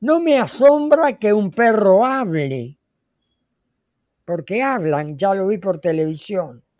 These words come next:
o lo hacen hablar. No me asombra que el robot, el robot, logre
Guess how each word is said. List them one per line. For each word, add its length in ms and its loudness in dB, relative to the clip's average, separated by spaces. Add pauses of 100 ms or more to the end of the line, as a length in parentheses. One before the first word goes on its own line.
(500)
o 100 -4
lo 140 0
hacen 320 -2
hablar. 560 -2 (1600)
No 180 8
me 160 6
asombra 760 6
que 140 4
el 160 6
robot, 800 4 (1400)
el 340 6
robot, 580 0 (840)
logre 680 4